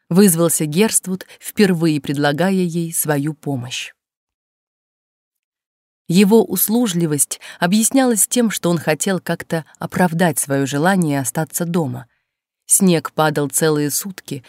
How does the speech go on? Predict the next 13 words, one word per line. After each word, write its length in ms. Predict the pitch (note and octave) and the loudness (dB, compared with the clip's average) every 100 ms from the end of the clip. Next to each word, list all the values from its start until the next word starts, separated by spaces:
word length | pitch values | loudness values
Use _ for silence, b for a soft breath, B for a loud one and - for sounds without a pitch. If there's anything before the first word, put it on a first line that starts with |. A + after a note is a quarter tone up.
| B B | B B
и 100 | G#3+ | 2
город 300 | B3 A3+ F#3+ | 4 4 2
начал 280 | F3+ - D#3 | 0 0 -4
страдать 480 | - D#3+ D#3+ D3+ - | 0 0 0 -2 -4
от 180 | D3 | -8
того, 340 | - D3+ G#3 A3+ B B | -4 -4 -2 -6 B B
что 200 | - F#3+ | -4 -2
почти 440 | G3+ F#3+ - B3+ | 0 -2 -2 -2
весь 240 | G3 F3+ - | 0 0 -2
транспорт 680 | - G3+ A3 - - - C#3 | 0 -2 -2 -6 -10 -12 -8
вышел 420 | D3+ E3 - - | -4 -4 -6 -12
из 240 | - B2+ | -8 -4
строя. 580 | - - F2+ B2+ C3 - | -4 -4 -8 -8 -12 -18